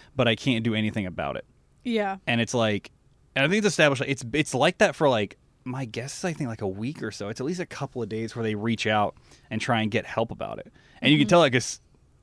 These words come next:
Speaker 1: Craig T. Nelson's character is visibly broken and distraught.
Speaker 2: Oh, yeah, 'cause his baby, like, is well, he's, her, his baby is technically within arm's reach, but he can't get to
Speaker 1: Yeah.
Speaker 2: her.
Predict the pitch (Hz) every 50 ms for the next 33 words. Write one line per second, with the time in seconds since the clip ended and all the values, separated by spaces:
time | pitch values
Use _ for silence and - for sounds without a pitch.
0 | _ _ - _ _ _ - - - 165 185 170 - 196 170 165 160 - 156 139
1 | - - - 151 143 147 127 - 127 113 107 - - - - - _ _ _ _
2 | _ _ _ - 131 135 127 117 110 107 - - 117 110 110 110 139 139 135 139
3 | 143 123 120 120 120 117 113 110 113 - 98 98 104 104 110 107 104 104 104 98
4 | - - 80 87 - - 110 110 95 101 - - - - 104 95 82 71 - _
5 | _ _ _ _ _ _ _ _ _ - - - - 359 359 359 381 302 214 208
6 | 233 240 254 269 240 214 - 233 254 269 254 262 247 240 233 233 - - _ _
7 | - 233 233 220 214 214 - - _ _ _ _ _ _ _ _ _ _ _ _
8 | _ _ _ _ _ _ _ _ _ _ - - 254 240 214 214 220 - _ _
9 | _ _ _ _ - 247 254 220 202 269 277 226 - _ - - 214 247 254 -
10 | 247 240 208 208 285 302 302 294 285 - 214 208 - 269 262 269 277 269 - 240
11 | 233 226 220 214 - 220 233 240 233 220 - - 220 220 220 220 208 185 202 214
12 | 240 240 220 202 - - 208 - - 214 196 - - - 247 240 220 - - -
13 | - _ _ - 220 220 - - - - 110 101 - 202 82 - 82 -